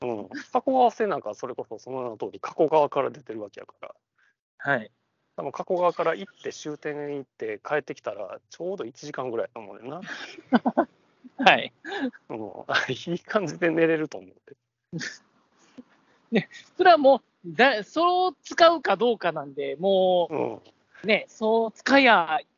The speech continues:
Speaker 2: あ、それを広めたいってことですか？
Speaker 1: そうそう。だからあのー、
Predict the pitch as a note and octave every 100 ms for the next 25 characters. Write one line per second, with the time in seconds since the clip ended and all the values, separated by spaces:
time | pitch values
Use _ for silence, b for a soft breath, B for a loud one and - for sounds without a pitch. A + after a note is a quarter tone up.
0 | _ F#3+ F#3+ - D4 C#4+ C4+ D4+ D4 C4+
1 | F3 D3 - _ - _ _ _ _ _
2 | - C3+ - G2 - - C3+ B2+ B2+ C3
3 | A#2+ A#2+ A#2